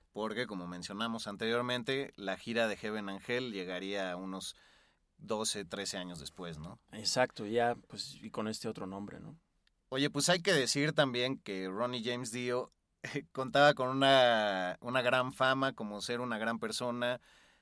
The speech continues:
Speaker 1: con cero ego, eh, una persona muy abierta a las entrevistas, con muchos pantalones para decir cosas fuertes, como que odiaba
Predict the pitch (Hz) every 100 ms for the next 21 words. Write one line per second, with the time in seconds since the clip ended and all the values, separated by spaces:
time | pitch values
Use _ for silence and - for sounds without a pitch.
0 | _ - 101 101 131 143 143 135 139 139
1 | 139 147 170 _ _ _ _ _ - 101
2 | 104 101 101 101 98 - _ _ - 120
3 | 131 135 123 117 139 139 135 139 135 131
4 | 131 - 135 107 110 104 110 123 131 -
5 | 131 139 - 117 113 151 165 151 120 110
6 | 110 123 131 - 98 95 113 98 113 107
7 | 92 107 107 113 - 87 78 101 92 104
8 | 104 104 95